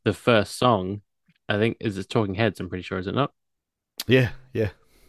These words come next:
Speaker 1: Um, that, that was huge on TikTok, like, at the start of the year.
Speaker 2: Oh, wow.
Speaker 1: Super weird.
Speaker 2: Um,
Speaker 1: For, for other reasons, but still. Um, did you find it had any sort of weird message? 'Cause
Speaker 2: Um,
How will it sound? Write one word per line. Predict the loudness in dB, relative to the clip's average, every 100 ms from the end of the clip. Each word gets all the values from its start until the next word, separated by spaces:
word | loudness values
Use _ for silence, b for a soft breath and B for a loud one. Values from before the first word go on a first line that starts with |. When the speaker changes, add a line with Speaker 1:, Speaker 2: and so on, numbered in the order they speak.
| -6
Speaker 1:
Um, | 2 4 6 4 2 4
that, | 4 4 _ _ _ -2
that | -2
was | 0
huge | 0 2
on | 0
TikTok, | 0 0 0 -2
like, | -4 -2 -2
at |
the | -2
start | 0 0
of | 2
the |
year. | 0 0 -2 _ _ _ -8
Speaker 2:
Oh, |
wow. | -6 -4 -4
Speaker 1:
Super | -2 0
weird. | 2 2 0 _ _ b b b b b b b b b _ -6
Speaker 2:
Um, | 2 6 6 2
Speaker 1:
For, | -6
for | 0 2
other | 4
reasons, | 4 4 2 -6
but | -6 -8
still. | -4 -4 -4 -12 _ 2
Um, | 4 6 4 0 -4 2
did | 4
you | 4
find | 4 4 4 2 0 0
it | 0 2
had | 4 4 4 0 -16 -6
any | -2 0
sort | 0 2
of | 2
weird | 2 2 2 0 -4 _ _
message? | -4 -2 -2 -4 -6 -20 _ _ _ _ _ _ _ _ _ _ _ _ -10 0
'Cause | 0 2
Speaker 2:
Um, | 2 2 0